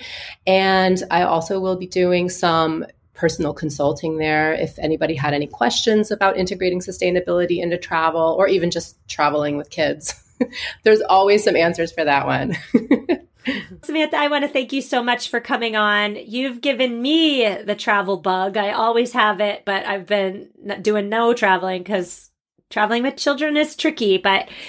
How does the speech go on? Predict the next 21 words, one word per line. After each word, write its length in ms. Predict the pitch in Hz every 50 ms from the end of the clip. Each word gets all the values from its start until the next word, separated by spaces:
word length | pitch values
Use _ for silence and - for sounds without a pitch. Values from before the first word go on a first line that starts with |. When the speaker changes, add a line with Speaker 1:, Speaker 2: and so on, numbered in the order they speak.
| - - _
Speaker 2:
you've 420 | 240 247 254 254 233 214 214 - _ _ _ - -
done 180 | 262 247 240
a 60 | 240
really 260 | 233 240 240 240 240 233
great 220 | 240 233 220 226
job 340 | - 240 220 214 208 202 202
of 460 | - - 208 202 196 196 202 190 - _ - - - _ _ _ _ _ _ _ _ _ _
showing 400 | _ - - 277 269 269 269 262
us 300 | 254 240 240 220 - -
that 400 | - 233 214 208 202 196 - - _ _ _
travel 640 | - - 294 277 277 277 240 294 294 294 294 - _ _ _
with 360 | - 240 285 330 349 349 - -
kids 520 | 330 349 285 277 262 240 240 - - - _ _ _ _ _ _ _ _ _ _ _ _ _ _ _ _ -
and 360 | 254 294 311 294 277 - 247
doing 220 | 269 294 285 277 269
it 100 | 277 254
in 120 | 262 247
an 100 | 247 240
environmentally 880 | 240 233 220 208 233 226 226 233 233 220 226 226 214 - 240 226 214 226
friendly 300 | 226 214 214 214 214 208
way, 360 | 208 202 202 202 202 240